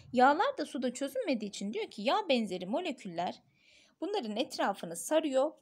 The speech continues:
ve bunları koruyor. Dış ortamdan ayırıyor ve bir iç çevre oluşturuyor. Daha sonra arkadaşlar bu zar oluşumunun nasıl gerçekleştiğine varmışlardır ve, e, ilk hücrelerin kendilerini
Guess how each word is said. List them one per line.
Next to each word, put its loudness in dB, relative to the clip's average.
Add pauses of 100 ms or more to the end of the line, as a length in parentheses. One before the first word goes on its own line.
(140)
ve -2
bunları 0
koruyor. -2
Dış -4
ortamdan -2
ayırıyor 0
ve -2
bir 0 (100)
iç -6
çevre 4 (180)
oluşturuyor. -6 (1000)
Daha 6
sonra 0
arkadaşlar -4
bu 0
zar 2
oluşumunun -2
nasıl -4
gerçekleştiğine -2
varmışlardır -6
ve, -2 (1080)
e, 0 (500)
ilk -2
hücrelerin 0 (240)
kendilerini -2